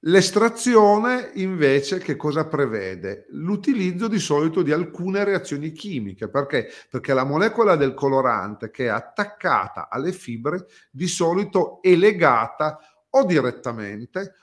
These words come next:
o in alcuni casi è legata attraverso una sostanza che funziona da tramite fra la molecola organica e la fibra tessile.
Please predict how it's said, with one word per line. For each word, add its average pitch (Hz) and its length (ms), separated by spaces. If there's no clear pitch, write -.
o 214 240
in 160 160
alcuni 185 380
casi 151 500
è 160 180
legata 165 720
attraverso 147 1000
una 185 200
sostanza 120 800
che - 100
funziona 127 640
da 107 140
tramite 123 840
fra 143 380
la 131 140
molecola 160 520
organica 143 680
e 190 100
la 185 120
fibra 117 360
tessile. 95 640